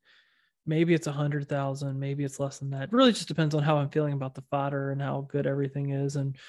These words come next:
recycling league S B Cs and all of that stuff.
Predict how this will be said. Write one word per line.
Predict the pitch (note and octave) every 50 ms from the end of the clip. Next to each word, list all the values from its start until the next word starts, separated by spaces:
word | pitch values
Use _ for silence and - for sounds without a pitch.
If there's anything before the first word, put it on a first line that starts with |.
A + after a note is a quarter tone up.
| - - _ _ D#3+
recycling | D#3+ D3+ - - D#3+ D#3 D3 - D#3 D3+ D3 D3+
league | D3+ D3+ C#3+ D3
S | C#3+ C3+ -
B | - D3+ C#3+
Cs | - - G#3+ G#3 G3 F#3 F3 D#3+
and | D#3 C#3+ D3
all | - E3 D#3+ D#3 D#3
of | D3
that | D3 D3 C#3+ C#3
stuff. | - - - - C#3+ C#3 C#3 C3+